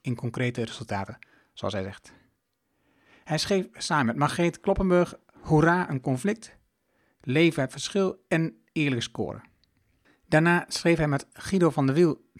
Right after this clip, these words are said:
"Teams van de Toekomst." En met Thijs Rijnbergen, "Tools voor Teams." Op dit moment werkt hij samen met Daan Rookmaker aan zijn nieuwste boek. Via Danielle Brown werd ik getipt om kennis te maken met Jaco.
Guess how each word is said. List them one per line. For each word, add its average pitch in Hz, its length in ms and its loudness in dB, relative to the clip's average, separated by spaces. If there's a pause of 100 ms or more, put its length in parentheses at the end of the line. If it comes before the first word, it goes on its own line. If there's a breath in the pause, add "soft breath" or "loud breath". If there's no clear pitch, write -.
"Teams 180 320 2
van 139 120 -4
de 117 100 -2
Toekomst." 185 560 -2 (280)
En 165 100 -2
met 151 180 -2
Thijs 151 340 -2
Rijnbergen, 139 800 0 (220)
"Tools 147 360 0
voor 123 180 -4
Teams." 113 460 -4 (840 soft breath)
Op 156 180 -2
dit 226 120 4
moment 190 280 2
werkt 156 200 2
hij 139 100 -2
samen 147 240 0
met 127 260 -4
Daan 139 280 2
Rookmaker 143 840 0 (120)
aan 131 200 0
zijn 127 340 0
nieuwste 120 340 2
boek. - 260 -20 (1300 soft breath)
Via 180 260 4
Danielle 165 380 4
Brown 156 360 4
werd 147 140 0
ik - 80 -4
getipt 165 360 -2
om 143 140 -2
kennis 165 220 -2
te 147 100 -6
maken 131 180 -2
met 123 100 -4
Jaco. 107 400 -6